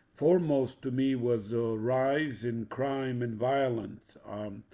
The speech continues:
the research found that just over thirteen hundred violent or abusive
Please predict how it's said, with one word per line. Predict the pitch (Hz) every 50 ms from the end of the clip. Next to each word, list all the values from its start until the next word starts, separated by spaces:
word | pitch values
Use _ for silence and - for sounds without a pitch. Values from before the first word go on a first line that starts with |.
| - _ _ - - - _ _ -
the | 123 117
research | 127 147 160 139 - 143 147 123 -
found | - 147 147 139 139 135 127
that | 123 120 113 117
just | 151 147 143 - - 151
over | 139 127 131 123 123
thirteen | - 143 151 156 139 - 160 151 151 135
hundred | 123 131 139 139 139 127 127 135 135 120 113 - _ _ _ _ _ - 123
violent | 123 131 135 139 139 135 135 131
or | 131 123
abusive | 123 117 110 107 127 139 147 143 135 131 131 131 123